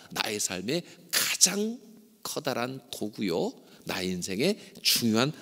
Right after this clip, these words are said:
동반자가 됩니다. 하나님께서 우리 그리스도인에게 귀한 사명, 주님 뜻대로 살아가는 삶을 우리에게 선물로 주셨는데,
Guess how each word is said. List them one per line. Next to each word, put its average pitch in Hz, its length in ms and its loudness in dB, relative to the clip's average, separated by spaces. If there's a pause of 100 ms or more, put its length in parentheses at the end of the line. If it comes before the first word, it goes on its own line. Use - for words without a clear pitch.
(140)
동반자가 98 640 -8
됩니다. - 640 -14 (1120)
하나님께서 190 460 6
우리 165 160 2
그리스도인에게 104 1040 2
귀한 101 380 0
사명, 87 540 -4 (140)
주님 123 380 2
뜻대로 180 400 0
살아가는 139 480 -2
삶을 101 520 -2 (260)
우리에게 87 360 -2
선물로 196 500 -2
주셨는데, 95 760 -4